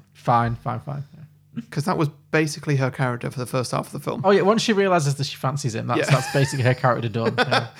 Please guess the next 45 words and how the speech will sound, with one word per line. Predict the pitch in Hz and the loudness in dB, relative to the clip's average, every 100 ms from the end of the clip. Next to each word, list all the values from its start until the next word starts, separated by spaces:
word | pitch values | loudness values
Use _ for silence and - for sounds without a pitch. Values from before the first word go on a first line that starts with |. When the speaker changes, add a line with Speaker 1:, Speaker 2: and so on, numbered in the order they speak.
| 247 | -4
Speaker 2:
It's, | 185 151 - | -2 -2 0
uh, | 147 139 127 - - - - _ _ _ - | 4 4 2 -6 -20 -20 -20 _ _ _ -10
it's | 147 | -6
a | |
shame. | 139 139 151 151 - | -6 -6 -8 -10 -10
Speaker 1:
Yeah. | 120 131 - - - - _ _ _ - - | -10 -10 -14 -20 -20 -20 _ _ _ -20 -14
Speaker 2:
So | - 160 151 151 151 151 147 143 | -2 4 6 8 8 6 4 0
the | 156 | -6
first | - 220 160 | 2 2 2
gig | 160 147 | 0 0
that | 147 127 | 0 -2
they | 131 | 0
have, | 147 170 160 - | 0 -2 -4 -6
uh, | 143 139 | -4 -2
she | 147 147 | -4 -2
goes | 156 151 151 | 2 2 0
to | |
this | 135 127 - - - | -4 -4 -6 -12 -10
random | 127 143 147 135 | 0 2 2 0
club | - 147 143 | -4 -2 -2
somewhere | - 131 120 120 123 | -2 -6 -6 -4 -4
that | 147 - _ - | -6 -8 _ -18
looks | - - _ _ _ _ | -18 -18 _ _ _ _
kinda | - 131 127 | -8 -6 -6
cool | 120 151 135 | -2 0 0
as | 123 | -2
a | |
club. | - 131 147 - 165 | -6 -4 -4 -6 -2
Speaker 1:
Mm-hmm. | 139 147 175 - _ - | 2 2 -2 -18 _ -4
Clearly | 180 170 | 0 4
a | 143 | 4
gay | 139 127 | 4 0
nightclub, | 117 - 127 131 | 0 -4 -8 -8
yeah. | 147 - | -10 -4
Speaker 2:
Yeah. | 151 - - _ _ _ - - | -2 -2 -6 _ _ _ -20 -4
Uh, | 139 131 | 0 0
he | 147 - 185 180 156 151 | -2 -4 -2 2 2 2
is | 135 - - - | 0 -4 -8 0
not | 147 147 | 2 4
on | 139 | 2
board | 131 120 | 0 -2
with | 117 | -4
this. | 127 - | -6 -4
Like, | 127 123 | -6 -4
he's, | 120 - | -10 -12